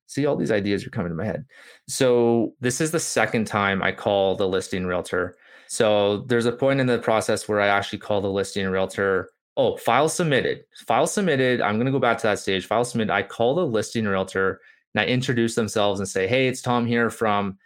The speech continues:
X Y Z team. Just letting you know that the buyers on your deal on A B C Street,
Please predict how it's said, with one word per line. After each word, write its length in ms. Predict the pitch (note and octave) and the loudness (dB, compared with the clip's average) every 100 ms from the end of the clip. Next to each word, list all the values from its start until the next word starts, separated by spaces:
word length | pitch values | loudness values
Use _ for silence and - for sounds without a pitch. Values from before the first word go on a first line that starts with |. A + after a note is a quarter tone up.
| _ _ _ _ _ | _ _ _ _ _
X 220 | A2+ - | -6 0
Y 160 | A#2 G#2+ | 2 2
Z 180 | G#2+ G#2+ | 0 -4
team. 420 | - G#2+ G#2 G#2+ _ _ - | -2 -2 -2 -4 _ _ -4
Just 160 | A#2 | -2
letting 180 | C#3 C#3+ | 0 0
you 60 | B2+ | 2
know 300 | B2+ B2+ A#2+ | 2 2 2
that 460 | A2+ G#2+ G#2+ - - - | 2 4 2 0 -8 -6
the 140 | A2 | -2
buyers 400 | B2 C3+ C3+ A#2+ | 2 2 2 0
on 420 | G#2+ A2 A2 G#2 | 0 0 0 -2
your 300 | G2 G2+ F#2+ | -2 -2 -2
deal 560 | G2 G#2+ G2+ G2+ G2 - | -2 -2 0 2 0 -2
on 220 | G2+ F#2 | -4 -4
A 80 | G2+ | -4
B 100 | G2+ | -6
C 160 | - A2 | -6 -6
Street, 380 | - A2 G#2 | -2 -2 -2